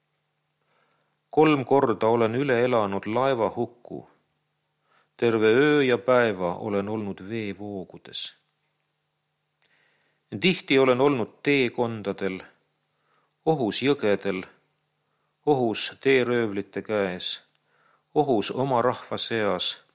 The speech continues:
ohus paganate seas, ohus linnades,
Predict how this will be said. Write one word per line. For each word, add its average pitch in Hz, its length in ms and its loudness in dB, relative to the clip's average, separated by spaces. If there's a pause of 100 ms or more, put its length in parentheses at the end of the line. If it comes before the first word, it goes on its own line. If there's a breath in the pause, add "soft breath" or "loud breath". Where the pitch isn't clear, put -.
(560)
ohus 107 340 -6
paganate 113 560 -2
seas, 85 560 -8 (1400 soft breath)
ohus 123 360 2
linnades, 117 760 -4